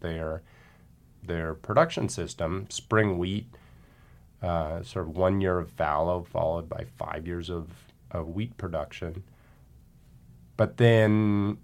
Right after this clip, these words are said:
you know, situating it in this global context, because if you take twenty million hectares of land that was abandoned,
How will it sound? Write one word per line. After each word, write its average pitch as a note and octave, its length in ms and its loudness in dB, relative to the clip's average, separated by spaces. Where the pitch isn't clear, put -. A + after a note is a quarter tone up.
you A2+ 100 0
know, G2+ 80 2
situating G2 920 2
it A#2 140 -4
in G2 140 0
this G#2 200 -2
global F2+ 300 -4
context, - 760 -2
because F2 720 2
if G#2 200 -6
you G#2 80 -2
take F#2+ 540 0
twenty G#2+ 560 2
million G2 840 2
hectares F#2+ 640 0
of F2 180 -2
land G2 480 6
that F#2+ 120 4
was F#2 140 -2
abandoned, A2 720 2